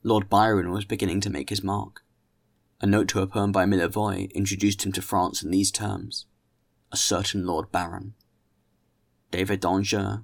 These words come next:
was trying to work in marble. Abbé Caron was speaking, in terms of praise, to a private gathering of seminarists in the blind alley of Fulotine,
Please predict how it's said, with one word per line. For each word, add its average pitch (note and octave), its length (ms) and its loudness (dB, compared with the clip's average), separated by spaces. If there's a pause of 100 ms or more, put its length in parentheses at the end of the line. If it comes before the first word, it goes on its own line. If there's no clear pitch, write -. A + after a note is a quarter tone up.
was - 140 -8
trying F#2 320 0
to G#2 100 -4
work F#2 260 -4
in F#2 120 -6
marble. G2 420 -6 (880)
Abbé G2 280 2
Caron G2+ 400 0
was G2+ 120 0
speaking, G2+ 520 -4 (320)
in G2+ 40 -18
terms G2 280 0
of - 100 -6
praise, G2+ 460 -4 (340)
to - 100 0
a G2 60 6
private G#2+ 380 4
gathering F#2+ 360 4
of F#2 120 2
seminarists F#2+ 640 2
in - 40 -12
the F2+ 60 -2
blind G2 380 2
alley F2 200 2
of E2+ 140 -2
Fulotine, G2 600 -4